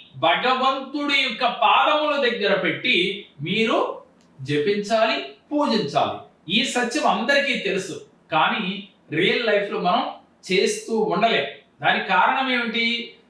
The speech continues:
ఈ కలియుగంలో టెన్షన్లే ఎక్కువ. ప్రతిదీ కూడా నిన్న జరిగిన దాంట్లో, రేపు జరగబోయే దాంట్లో ఉండటం వల్ల మనం ఎన్ని పూజలు చేసినా ఫలితాన్ని తీసుకోలేకపోతున్నాం.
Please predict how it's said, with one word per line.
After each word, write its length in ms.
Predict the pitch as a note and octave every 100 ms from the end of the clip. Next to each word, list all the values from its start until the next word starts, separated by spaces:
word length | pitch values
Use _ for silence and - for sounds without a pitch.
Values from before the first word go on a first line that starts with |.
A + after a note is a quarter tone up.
| _ D#3+
ఈ 240 | G#3+ A#3
కలియుగంలో 880 | G#3+ G3 B3+ B3+ A#3+ A#3 D4 D4+ - - _
టెన్షన్లే 680 | G3 A#3+ A3+ C#4 B3+ A#3 B3
ఎక్కువ. 560 | G3 - E3 - - - _ _
ప్రతిదీ 600 | F#3+ G3 G#3 B3 A3+ C4+ A#3+
కూడా 200 | A#3+ C#4 D4+ D4+ - -
నిన్న 380 | D3 F#3 A3+ C4
జరిగిన 480 | A3 A3 A#3 C4 B3
దాంట్లో, 360 | B3 A3+ C4+
రేపు 260 | B3 A3 F#3
జరగబోయే 540 | F#3 B3 B3 B3 A#3
దాంట్లో 360 | A3 G#3 G3 G3+
ఉండటం 540 | F#3+ E3+ F3+ G3 G3+
వల్ల 360 | G#3 B3 C#4+ - - -
మనం 300 | F3 - F3+
ఎన్ని 300 | E3+ A3 A3 G3+
పూజలు 240 | G#3+ B3
చేసినా 520 | A3 G#3 G3+ G#3+ G#3 F#3
ఫలితాన్ని 500 | F3+ G3+ G3 F3+ G3+ -
తీసుకోలేకపోతున్నాం. 1120 | G3 - F#3 E3+ D#3+ - D#3+ C#3+ D3+ B2+